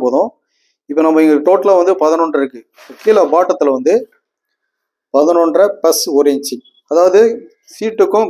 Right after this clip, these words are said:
பாட்டத்துக்கும் ஒரு இன்ச்சு இருந்தா போதும். இப்ப நம்ம இதை, இது நேர்கட்டு, இது, இது வந்து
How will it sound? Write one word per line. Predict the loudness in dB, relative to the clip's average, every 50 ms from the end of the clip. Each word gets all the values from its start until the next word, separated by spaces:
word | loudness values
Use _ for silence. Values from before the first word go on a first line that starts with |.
| 0
பாட்டத்துக்கும் | 0 0 0 0 -2 0 0 2 2 2
ஒரு | 2 0 -2
இன்ச்சு | -4 -2 0 0 2 2
இருந்தா | 0 0 0 0 -2 0 2
போதும். | 0 2 2 2 0 0 -2 _ _ -20 _ _ -20 _ _ _ _ _ _ _ _ _ _ _ _ _ _ _ _ _ _ _ _
இப்ப | _ _ -2 -2
நம்ம | 0 2 2 2
இதை, | 2 2 0 0 -2 -6 -14 -16 _ _ _ _ _ _ _ _ _ _ _ _ _ _ _ _ _ _ _ _ _ _ _ _ _ _ _ _ _ _ _
இது | -8 -6 -6 -4 0 0
நேர்கட்டு, | 2 0 0 0 -4 -4 -2 -4 -2
இது, | -2 -2 -4 -4 -10 _ _ _ _ _ _ _ _ _ _ _ _ _ _ _ _ _ _ _ _ _ _ _ _ _ _ _ _ _ _ _ _ _ _ _ _ _ _ _ -20 -20 _ _ _ _ _ _ _ _ _ _ _ _ _ _ _ _ _ _ 0
இது | 0 2 2
வந்து | 2 0